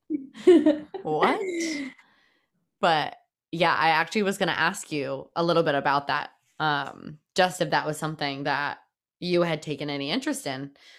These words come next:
Speaker 2: um, because, I mean, as a woman in general, I feel like it's a super interesting concept,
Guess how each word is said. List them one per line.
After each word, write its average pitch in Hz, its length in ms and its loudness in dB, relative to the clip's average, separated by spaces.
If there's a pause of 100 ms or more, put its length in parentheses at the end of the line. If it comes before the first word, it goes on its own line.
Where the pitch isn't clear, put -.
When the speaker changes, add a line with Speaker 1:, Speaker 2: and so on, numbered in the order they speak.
(200)
Speaker 2:
um, 135 680 -4 (480)
because, 156 600 -4
I - 40 -4
mean, 156 200 -2
as 170 220 0
a 160 80 2
woman 143 380 0
in 165 140 2
general, 151 440 0
I 208 120 2
feel 220 220 0
like - 360 0
it's 170 160 -2
a 160 60 -6
super 156 420 -2
interesting 147 440 -6
concept, 202 800 -2